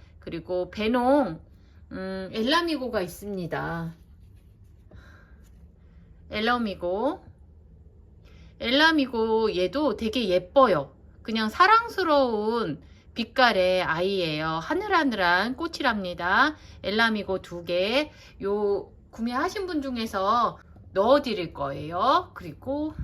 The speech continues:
제 파종이 여름입니다. 여름이 요런 아이.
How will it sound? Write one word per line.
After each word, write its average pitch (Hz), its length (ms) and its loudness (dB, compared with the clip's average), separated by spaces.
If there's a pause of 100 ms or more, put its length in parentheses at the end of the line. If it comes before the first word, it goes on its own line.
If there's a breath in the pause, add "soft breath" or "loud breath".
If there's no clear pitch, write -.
(1300 soft breath)
제 214 240 -6
파종이 262 840 2
여름입니다. 208 1200 4 (100)
여름이 180 800 0
요런 196 560 0 (260)
아이. 214 680 -6